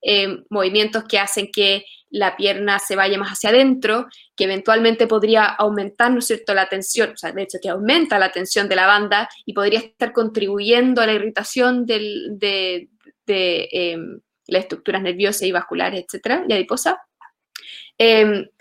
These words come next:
lo que nosotros podríamos hacer como terapia es buscar maneras en que manejemos los síntomas, no necesariamente para cambiar esa condición, sino que a través de ciertas, em,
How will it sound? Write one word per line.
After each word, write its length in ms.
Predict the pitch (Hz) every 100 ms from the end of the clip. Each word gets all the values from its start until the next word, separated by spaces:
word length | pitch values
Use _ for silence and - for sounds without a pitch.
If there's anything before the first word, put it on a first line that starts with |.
| _ _ _
lo 200 | 240 233
que 100 | 233
nosotros 360 | 214 220 214 220
podríamos 340 | 208 196 196
hacer 140 | -
como 220 | - - 170
terapia 440 | 226 339 254 226
es 240 | 220 220
buscar 340 | 214 214 226 226
maneras 440 | 220 220 233 233
en 240 | 226 220 220
que 480 | 226 220 214 214 _ _ _ _ _ -
manejemos 520 | 220 214 269 269 254
los 160 | 214
síntomas, 800 | - 302 370 339 240 220 233 320 -
no 140 | 262
necesariamente 440 | 294 294 277 254 262
para 180 | 233
cambiar 420 | 208 190 208 240 302
esa 160 | 320
condición, 440 | 277 240 220 254 262
sino 260 | 233 226
que 240 | 233 214 -
a 140 | 196
través 320 | 196 196 220
de 200 | 214 196 -
ciertas, 420 | - 214 - 208 - _ _ _ _
em, 420 | 185 180 160 -